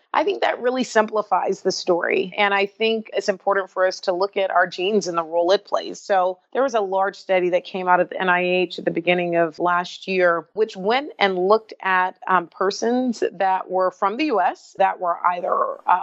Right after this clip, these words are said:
non-Hispanic white, Asian, or African American. And they also were very thoughtful, and they looked at West African populations at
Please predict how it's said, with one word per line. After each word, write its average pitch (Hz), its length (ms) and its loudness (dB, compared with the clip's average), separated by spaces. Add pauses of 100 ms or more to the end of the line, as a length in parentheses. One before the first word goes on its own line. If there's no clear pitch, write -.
non-Hispanic 190 720 0
white, 240 440 2 (120)
Asian, 214 540 0 (120)
or 190 300 -2
African 196 320 -2
American. 226 540 -2 (220)
And 233 220 0
they 240 80 2
also 220 880 0
were 208 180 0
very 226 300 0
thoughtful, 208 720 0
and 196 180 0
they 190 120 2
looked 202 340 -4
at 202 260 4
West 202 540 2
African 185 500 0
populations 170 840 0
at 185 240 4